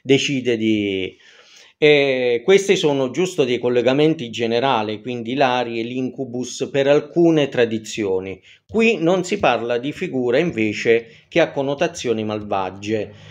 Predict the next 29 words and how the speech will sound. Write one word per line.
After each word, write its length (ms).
e 300
di 120
nessun 460
tipo. 480
Lo 100
Scazemariello 920
è 120
una 220
figura 480
che 120
irrompe 800
in 160
casa 720
con 180
le 120
sue 280
corse, 840
ehm, 1200
correndo 680
velocissimo 920
inizia 280
a 40
far 220
cadere 320
oggetti, 500
inizia 320
a 20
fare 300
dispetti, 680